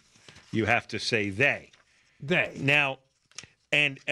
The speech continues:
Speaker 2: You're not supposed to
Speaker 1: apparently
Speaker 2: say it. It sounds
Speaker 1: s-,
Speaker 2: too
Speaker 1: some of the kids, and, and, and I, I think this is a valid question, is that you're using a plural instead of a singular, and that becomes very confusing. And so
Speaker 2: I've
Speaker 1: uh,
Speaker 2: said that from the beginning.
Speaker 1: I,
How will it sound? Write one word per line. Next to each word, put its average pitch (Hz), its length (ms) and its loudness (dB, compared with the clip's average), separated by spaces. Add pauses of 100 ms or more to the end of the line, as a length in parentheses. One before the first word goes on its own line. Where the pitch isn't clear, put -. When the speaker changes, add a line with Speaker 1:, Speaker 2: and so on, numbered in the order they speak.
(140)
Speaker 2:
You're 208 180 2
not 269 40 2
supposed 220 240 4
to 180 60 4
Speaker 1:
apparently 175 200 2
Speaker 2:
say 170 140 0
it. - 240 -8
It 160 220 -6
sounds 123 340 -4
Speaker 1:
s-, - 160 2
Speaker 2:
too 135 80 -2
Speaker 1:
some 160 400 2
of 262 120 2
the 220 100 0
kids, 175 720 -2
and, 143 260 2
and, 135 300 2
and 135 260 0
I, 151 220 -2
I 160 100 2
think 262 280 -4
this 190 180 0
is 143 120 0
a 135 100 2
valid 131 500 0
question, 160 560 -2 (580)
is 127 240 0
that 131 220 0
you're 131 160 0
using 165 500 0
a 131 120 0
plural 120 840 -4
instead 139 320 0
of 131 80 -2
a 117 80 -4
singular, 120 760 -2
and 123 180 0
that 147 160 0
becomes 147 340 -4
very 143 280 0
confusing. 127 720 -4 (600)
And 127 160 2
so 143 420 0 (340)
Speaker 2:
I've 254 140 6
Speaker 1:
uh, 262 40 4
Speaker 2:
said 269 160 2
that 254 160 2
from 254 140 4
the 226 60 2
beginning. 233 380 2
Speaker 1:
I, 170 200 4